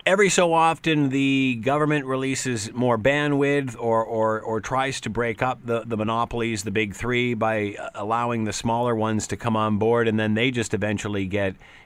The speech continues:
get, get eaten up. Is there, is there any way to create a scenario, uh,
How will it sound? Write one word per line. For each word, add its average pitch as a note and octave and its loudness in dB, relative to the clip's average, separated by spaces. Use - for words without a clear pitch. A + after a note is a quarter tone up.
get, G#2 -2
get G#2+ -4
eaten A#2 -4
up. B2 -2
Is G2+ -6
there, A#2+ -4
is C3+ -4
there C#3+ -2
any F3 -2
way D#3 0
to C#3 0
create C#3 -2
a B2 -4
scenario, B2 -2
uh, G#2 -2